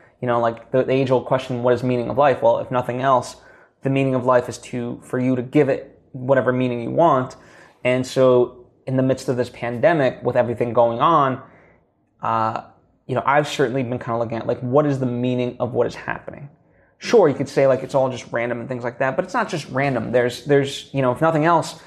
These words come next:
there's causality to it. And certainly, like, we fucked with the world enough, and, you know, whether it's deforestation,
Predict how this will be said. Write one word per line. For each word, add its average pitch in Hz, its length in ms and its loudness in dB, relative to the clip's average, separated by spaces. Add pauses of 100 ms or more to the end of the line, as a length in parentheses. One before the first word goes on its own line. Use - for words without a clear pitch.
(160)
there's 127 120 -2
causality 151 640 2 (120)
to - 80 -12
it. - 120 -14 (640)
And 131 460 -2
certainly, 139 560 -2
like, 127 380 2 (600)
we 123 280 -6
fucked - 520 -2 (120)
with 127 220 0
the 131 60 -4
world 127 560 4 (160)
enough, 123 600 -4 (100)
and, 127 560 -2 (600)
you 123 80 -4
know, 113 260 -2
whether 127 220 6
it's 120 100 -2
deforestation, 135 1200 0